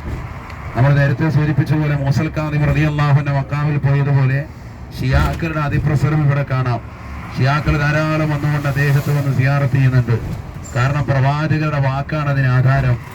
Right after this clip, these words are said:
"സൽമാൻ മിൻ അഹ്ലുൽ ബൈത്ത്", സൽമാൻ ഞങ്ങളിൽപ്പെട്ടതാണ്, അഹ്ലുൽ ബൈത്തിൽപ്പെട്ടതാണ് എന്ന്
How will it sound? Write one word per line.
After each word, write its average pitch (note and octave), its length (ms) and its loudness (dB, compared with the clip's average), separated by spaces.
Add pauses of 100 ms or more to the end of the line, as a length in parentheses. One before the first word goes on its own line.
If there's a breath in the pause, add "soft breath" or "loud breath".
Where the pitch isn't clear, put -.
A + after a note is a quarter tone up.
(320)
"സൽമാൻ D3+ 580 -2
മിൻ D3 200 -2
അഹ്ലുൽ C#3+ 420 2
ബൈത്ത്", C3+ 880 0 (220)
സൽമാൻ D3 420 0
ഞങ്ങളിൽപ്പെട്ടതാണ്, C#3+ 840 2
അഹ്ലുൽ C#3 340 2
ബൈത്തിൽപ്പെട്ടതാണ് C#3+ 840 0
എന്ന് C3+ 340 2